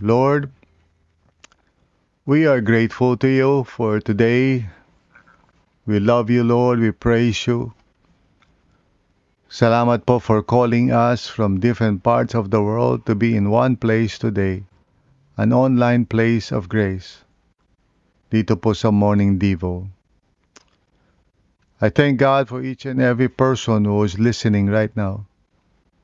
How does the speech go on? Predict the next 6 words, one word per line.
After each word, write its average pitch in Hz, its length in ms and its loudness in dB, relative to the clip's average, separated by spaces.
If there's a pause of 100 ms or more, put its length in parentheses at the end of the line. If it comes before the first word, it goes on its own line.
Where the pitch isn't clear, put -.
(960)
And 117 120 -6
so, 127 180 2
Lord, 131 340 2
in 120 100 4
your 127 160 2
mercy, 131 720 0